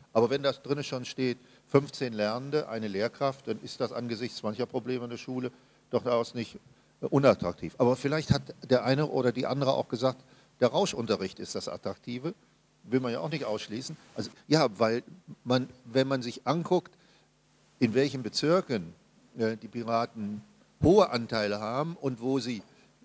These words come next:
geringe Anteile haben, die geringen Anteile sind in diesen saturierten Charlottenburg, äh, Wilmersdorf, äh, Stehlen-, äh, Steglitz, Zehlendorf und noch ein anderer Westbezirk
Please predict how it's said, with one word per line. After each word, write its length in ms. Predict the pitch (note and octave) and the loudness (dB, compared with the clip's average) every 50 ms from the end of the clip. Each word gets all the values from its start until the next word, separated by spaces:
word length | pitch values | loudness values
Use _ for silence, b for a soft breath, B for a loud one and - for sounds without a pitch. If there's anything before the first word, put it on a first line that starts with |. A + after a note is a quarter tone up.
| - - - - - - | -20 -20 -20 -20 -8 -4
geringe 380 | - B2 A2 C#3 F#3 G#3+ G3+ E3+ | -2 0 0 0 0 0 -2 -2
Anteile 460 | A2+ A#2+ A#2 - B2+ A2+ A2 A2 G#2+ | -2 -4 -2 -2 -2 -2 -2 -4 -4
haben, 340 | G#2+ A2+ A#2+ C3+ E3 F#3 A3+ - b b b b b _ | -4 -4 -4 -4 -6 -8 -10 -12 b b b b b _
die 160 | - B2 C#3 | -4 -2 -2
geringen 300 | - C3 C#3 D#3+ E3+ F#3+ | 0 0 0 0 0 -2
Anteile 540 | F#3+ C3+ C#3+ D3+ D#3 F3 D#3 D3+ D#3+ D#3+ D3+ | -2 -4 -4 -2 0 2 4 4 4 4 2
sind 220 | B2+ C#3+ - G#3 | 2 0 -2 -2
in 120 | D#3 D3 C#3+ | -4 -4 -4
diesen 240 | C#3+ C#3+ C3 C#3+ B2 | -4 -4 -4 -2 0
saturierten 960 | C#3 C#3 - - C#3 C3 B2+ C3+ C#3+ D3 D3+ - D#3 D3+ D3+ D3+ D3+ D3+ F3+ - _ | 0 0 2 2 0 0 0 0 0 0 0 0 -2 -8 -6 -6 -8 -10 -12 -14 _
Charlottenburg, 840 | - - B2+ C3 C#3 C#3+ - D#3+ D3+ D3 C#3+ D3+ D3 D3 D3 D3 - - - | -2 0 0 2 0 0 -4 -6 -8 -6 -4 -4 -2 -2 -2 -4 -4 -6 -6
äh, 160 | C#3+ C#3 B2+ | -6 -6 -4
Wilmersdorf, 840 | C#3 D3 D3+ D3 D3+ C#3 - - D3 C3+ C3+ C3+ C#3 C3+ - - - | -4 -4 -4 -4 -6 -8 -6 -4 -2 0 0 0 -2 -4 -6 -6 -4
äh, 180 | C3+ C3+ C3 - _ _ _ _ _ _ _ | -4 -4 -4 -6 _ _ _ _ _ _ _
Stehlen-, 440 | _ - C#3 C#3 C#3 C#3 C#3 C#3 - b b b b b b - | _ -2 0 0 0 0 -2 -6 -12 b b b b b b -14
äh, 60 | B2 G#2+ G#2+ B2+ A2 G#2 A2 A#2+ - A2+ - - | -12 -12 -12 -12 -16 -18 -20 -20 -20 -20 -20 -14
Steglitz, 600 | - - C#3+ C#3+ C3+ C#3+ C#3+ C3+ C3+ - - - | -10 -8 -8 -6 -4 -4 -6 -6 -6 -8 -14 -12
Zehlendorf 600 | - C#3+ D3+ D3+ D3 C#3+ C#3 C#3+ C#3 C3+ C#3 C3+ - - _ _ _ _ _ _ _ _ _ | -10 -10 -8 -8 -8 -8 -8 -6 -6 -4 -6 -6 -8 -12 _ _ _ _ _ _ _ _ _
und 120 | - B2 A#2+ | -4 -2 -2
noch 180 | B2+ B2 - | -2 -2 -2
ein 80 | C3 A2 | -2 -4
anderer 280 | G#2+ B2+ C3+ A#2 G#2+ G2+ | -2 -2 0 0 0 2
Westbezirk 880 | G#2+ G2+ - - - - - - - - - - G#2+ - - A2 F2+ | 0 -2 -2 -4 -8 -12 -12 -12 -14 -14 -14 -14 -10 -8 -6 -6 -6